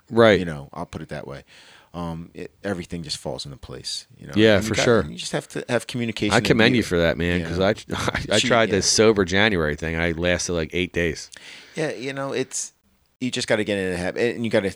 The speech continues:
Speaker 2: you gotta go more than eight days. You
Speaker 1: Yeah, I
Speaker 2: know?
Speaker 1: know. You know, obviously, you know, but me now
Speaker 2: Yeah.
Speaker 1: being sponsored by the liquor company, it's, like, even harder. I feel like 'cause everyone sees me
Speaker 2: Well,
Speaker 1: like, "Let's have a Tonka tea," you know what I mean?
Speaker 2: yeah,
Speaker 1: So it's
Speaker 2: well,
Speaker 1: like
Speaker 2: I mean, well, when you have a,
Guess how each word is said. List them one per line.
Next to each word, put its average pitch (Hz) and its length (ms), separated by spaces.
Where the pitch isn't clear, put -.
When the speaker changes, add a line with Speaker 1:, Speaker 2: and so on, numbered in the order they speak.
Speaker 2:
you 90 120
gotta 95 180
go 87 80
more 82 200
than 76 100
eight 73 140
days. 65 300
You 107 100
Speaker 1:
Yeah, 117 140
I 107 40
Speaker 2:
know? 110 260
Speaker 1:
know. 98 60
You 120 80
know, 117 100
obviously, 107 560
you 90 80
know, 101 260
but 113 220
me 127 220
now 113 380
Speaker 2:
Yeah. - 20
Speaker 1:
being 104 180
sponsored 92 320
by 87 160
the 82 120
liquor 90 260
company, 80 380
it's, 76 140
like, 85 120
even 85 200
harder. 82 500
I 82 80
feel 85 220
like 82 200
'cause - 80
everyone 90 260
sees 95 240
me 85 80
Speaker 2:
Well, 82 80
Speaker 1:
like, 90 140
"Let's 110 160
have 117 120
a 107 60
Tonka 107 260
tea," 92 260
you 87 120
know 92 80
what 92 80
I - 20
mean? 98 100
Speaker 2:
yeah, 90 40
Speaker 1:
So 92 140
it's 85 100
Speaker 2:
well, 87 120
Speaker 1:
like 82 120
Speaker 2:
I 107 100
mean, 107 200
well, 110 180
when 113 100
you 120 140
have 117 140
a, 110 180